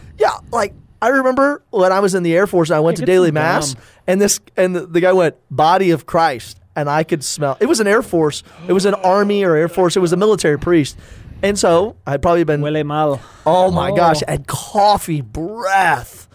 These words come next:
Speaker 1: You know,
Speaker 2: Yeah.
Speaker 1: we were on deployment, so you can, you can excuse them, but it was like, they're like, "Body of Christ." I was, like, dodging them to receive Holy Communion. Ah!
Speaker 2: Wow.
Speaker 1: Oh my gosh, it was,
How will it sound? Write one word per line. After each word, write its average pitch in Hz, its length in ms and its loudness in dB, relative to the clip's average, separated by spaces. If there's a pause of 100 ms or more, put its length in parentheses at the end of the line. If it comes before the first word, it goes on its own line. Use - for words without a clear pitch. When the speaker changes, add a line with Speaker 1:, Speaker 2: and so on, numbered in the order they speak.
(160)
Speaker 1:
You 370 100 -6
know, 202 140 0
Speaker 2:
Yeah. 208 60 -6
Speaker 1:
we 285 120 -2
were 220 80 4
on 170 120 2
deployment, 160 640 -2
so 185 100 0
you 190 140 0
can, 170 260 -2
you 339 60 -2
can 226 140 -2
excuse 170 420 -4
them, 127 100 -6
but 139 140 -4
it 175 100 -4
was 147 140 -4
like, 120 260 -6 (340)
they're 208 120 4
like, 147 200 2
"Body 156 220 0
of 147 60 -2
Christ." 160 280 0
I 160 60 2
was, 147 80 0
like, 151 240 0 (380)
dodging 160 500 0
them 156 220 -4
to 151 80 -6
receive 160 320 -2
Holy 180 220 -2
Communion. 170 360 -4
Ah! 359 1200 -4
Speaker 2:
Wow. 262 320 -10
Speaker 1:
Oh 143 200 0
my 135 140 -6
gosh, 131 260 -6
it 151 80 -6
was, 131 200 -10